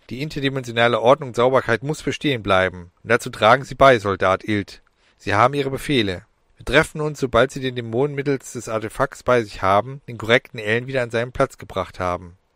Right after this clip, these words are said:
Dann verschwand die gesamte Umgebung mit einem lauthalsigen Babum. Alles wurde wie zuvor schwarz um ihn herum.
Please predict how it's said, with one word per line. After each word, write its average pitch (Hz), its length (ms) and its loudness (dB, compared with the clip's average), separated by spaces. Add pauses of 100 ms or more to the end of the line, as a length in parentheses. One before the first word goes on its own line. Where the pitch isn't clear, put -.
(400)
Dann 123 160 -4
verschwand - 580 -8
die 104 80 -10
gesamte 98 480 -6
Umgebung 104 680 -10
mit 101 120 -20
einem 92 180 -10
lauthalsigen 98 800 -8
Babum. 101 420 -6 (380)
Alles 127 340 2
wurde 117 220 -2
wie 143 100 -12
zuvor 127 320 -10
schwarz 92 420 -2
um 95 60 -16
ihn 90 80 -10
herum. 87 400 -8